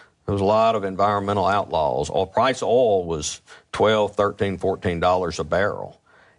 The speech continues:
And so the major oil companies had pulled, were, had pulled out of Mississippi, and you had a, some small operators, and, and, and, and quite a few of which were really bad operators.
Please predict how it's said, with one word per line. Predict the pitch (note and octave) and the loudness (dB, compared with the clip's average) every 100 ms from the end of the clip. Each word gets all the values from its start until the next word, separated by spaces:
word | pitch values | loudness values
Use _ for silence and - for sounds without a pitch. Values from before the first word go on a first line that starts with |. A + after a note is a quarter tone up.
| - | -4
And | F2 F2+ F2+ | 0 0 -2
so | - F#2 F#2 F#2 F2+ F2 E2 - _ _ _ | -2 0 2 2 2 -2 -4 -10 _ _ _
the | - | -2
major | F2 G2+ A2+ G#2 G2+ | 2 2 0 0 2
oil | A#2 | 2
companies | - G2+ C#2+ F#2+ F#2+ | 2 -2 -2 -4 -4
had | F2+ - | -4 0
pulled, | G2 G#2+ F#2+ C2 | 2 2 0 -4
were, | D#2+ - | -8 -6
had | F#2+ F2 | -4 -2
pulled | - G#2+ G2+ | 2 2 4
out | G2+ | 2
of | G2 | 0
Mississippi, | G2 - F#2 G2+ G2 G2 F#2 | -4 -6 -6 -2 -2 0 -2
and | E2+ | -2
you | F#2 | -2
had | G#2+ F#2+ | 0 0
a, | D2 - - - _ _ | -4 -8 -20 -20 _ _
some | - - - | -10 -8 -6
small | - G2+ G#2+ G2 | -2 0 2 2
operators, | A2 A#2 F2 F2+ F2 F2 D#2 | 2 0 -2 -2 -2 -2 -6
and, | B1+ E2+ - D#2 | -8 -8 -8 -8
and, | D2 E2 | -8 -8
and, | C#3 B2+ C3+ | -6 -4 -4
and | C#3+ C#3 | -4 -2
quite | D#3+ - | -2 -2
a | - | -4
few | C#3 C#3+ | -4 -2
of | |
which | G2 G#2 - | 2 0 -2
were | F#2 | -2
really | A2+ F#2+ | 0 0
bad | E2 F#2 G#2+ G#2+ | -2 0 2 2
operators. | G2+ G2 - C#2 C2 D2 D#2+ - | 0 -2 -2 -4 -4 -4 -6 -8